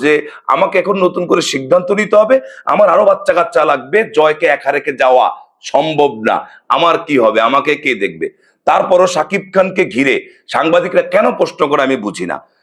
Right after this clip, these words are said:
যে আপনাকে শাকিব খান উইশ করেছিল কিনা, আর অপু বিশ্বাসী কেনটা একেবারে <laughs> আমাকে শাকিব খান উইশ করবে, শাকিব খান এতটা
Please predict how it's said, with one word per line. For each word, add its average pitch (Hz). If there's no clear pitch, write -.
যে 123
আপনাকে 151
শাকিব 147
খান 151
উইশ -
করেছিল 180
কিনা, 139
আর 135
অপু 185
বিশ্বাসী 190
কেনটা 196
একেবারে 214
<laughs> -
আমাকে 190
শাকিব 185
খান 196
উইশ -
করবে, 180
শাকিব 185
খান 202
এতটা 180